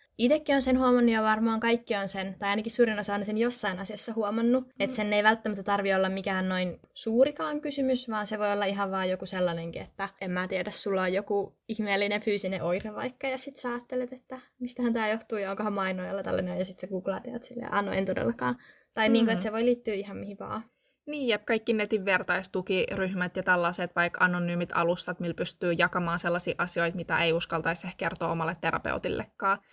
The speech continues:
Speaker 1: Mm.
Speaker 2: Niin totta kai niihin siis liittyy myös paljon ongelmia, mut kyllä mä myös ajattelen, että niissä voi olla paljon hyvää ja sellaista, mikä saa ihmiset paremmalle tuulelle,
Speaker 1: Kyllä,
Speaker 2: helpottaa
Speaker 1: ihan
Speaker 2: oloa.
Speaker 1: varmasti.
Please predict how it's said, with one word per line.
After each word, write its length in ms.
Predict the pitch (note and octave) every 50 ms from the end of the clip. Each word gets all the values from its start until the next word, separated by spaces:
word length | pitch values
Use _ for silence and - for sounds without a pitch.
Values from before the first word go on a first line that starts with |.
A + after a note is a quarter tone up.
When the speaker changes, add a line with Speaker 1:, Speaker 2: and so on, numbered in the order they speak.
| - - -
Speaker 1:
Mm. 200 | A3+ A3+ G#3+ G3+ G#3
Speaker 2:
Niin 220 | G3 F#3+ - -
totta 260 | - - G3 F3+ A3
kai 160 | - G3 - F3
niihin 200 | F3 F3 F3+ E3+
siis 160 | F3+ F3 F3+
liittyy 340 | F3 E3 E3 - - E3 E3+
myös 200 | E3 D#3+ E3 -
paljon 280 | - F3 E3+ E3+ F#3
ongelmia, 440 | G3+ G3+ F#3 F3 E3 E3 F#3+ F#3 F#3
mut 180 | F3+ F3 E3+ -
kyllä 220 | - - E3 D#3+
mä 60 | D#3+ E3
myös 200 | E3+ F#3 F3+ F#3
ajattelen, 420 | - - - - E3 E3 E3+ E3
että 160 | F3 F3+ -
niissä 200 | - F#3 F3+ -
voi 140 | - F3+ - -
olla 200 | - - F3 E3+
paljon 320 | F3+ - - - - F3+ G#3
hyvää 240 | F3+ F#3 - -
ja 100 | F#3 F#3
sellaista, 380 | G3 - F#3 F3+ - G#3 - G#3+
mikä 260 | G3 - A3 G3 G3 - -
saa 300 | A#3+ - - A#3 A#3 A3 -
ihmiset 360 | - A#3 A3+ A#3+ B3 B3 A#3 -
paremmalle 380 | A#3+ A3+ A3 A3 G#3+ G#3+ G#3+
tuulelle, 500 | G#3+ - - G3+ G#3 G#3 G#3 G#3 G#3 G#3+ A3+ A#3+ A3+ - - _ - - - - - -
Speaker 1:
Kyllä, 160 | D4 C#4+ C4
Speaker 2:
helpottaa 440 | A#3+ G#3 B3 - G3+ B3 B3+ B3 G3+
Speaker 1:
ihan 120 | F#3+ F3 F3+
Speaker 2:
oloa. 140 | A#3 -
Speaker 1:
varmasti. 520 | G#3 G#3+ G#3+ A3 A3+ - - - B3 B3